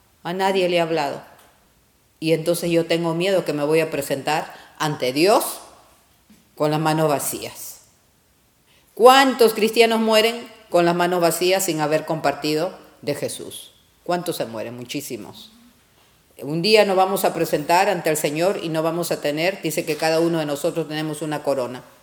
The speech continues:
Sin nada la corona, ninguna piedra. Una piedrita preciosa son cada alma que alcanzamos, que alcanzamos a Jesús. Mire, nosotros casi no hablamos mucho de esto, no decimos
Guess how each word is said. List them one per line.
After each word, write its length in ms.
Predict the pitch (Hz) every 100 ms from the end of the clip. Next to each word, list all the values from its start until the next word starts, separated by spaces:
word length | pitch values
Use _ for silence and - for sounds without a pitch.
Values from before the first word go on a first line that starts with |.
| _ _ _ -
Sin 280 | - 196
nada 240 | 190 185 175
la 160 | 156
corona, 360 | 151 143 143 143
ninguna 400 | 156 160 175 165
piedra. 400 | 139 123 113 131 - - -
Una 320 | - 180 185 165
piedrita 480 | 156 151 170 170
preciosa 480 | 165 143 - 165 160
son 260 | 156 143 139
cada 320 | 147 151 160
alma 880 | - - 139 147 143 131 120 90 - - - -
que 80 |
alcanzamos, 800 | 131 120 123 113 135 127 131 127 - _ _
que 140 | -
alcanzamos 580 | 117 117 113 113 113 117
a 60 | 110
Jesús. 520 | 107 - - - - _ - - -
Mire, 240 | - 220 185
nosotros 400 | 180 247 240 226
casi 260 | 226 214
no 100 | 196
hablamos 400 | 190 190 185 180 175
mucho 260 | 175 170
de 240 | 180 151 156
esto, 260 | 165 170
no 140 | 160 151
decimos 500 | 147 147 151 151